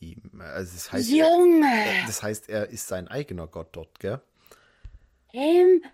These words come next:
Speaker 1: Mhm.
Speaker 2: d-, äh, ich, ich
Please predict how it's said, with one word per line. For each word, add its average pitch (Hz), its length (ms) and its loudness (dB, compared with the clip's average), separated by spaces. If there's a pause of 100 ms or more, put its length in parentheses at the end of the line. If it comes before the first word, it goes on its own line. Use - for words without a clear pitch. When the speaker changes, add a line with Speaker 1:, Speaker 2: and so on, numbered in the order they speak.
(120)
Speaker 1:
Mhm. 180 440 -10 (100)
Speaker 2:
d-, - 60 -20 (800)
äh, 247 160 -10 (640)
ich, - 400 -10 (160)
ich - 380 -10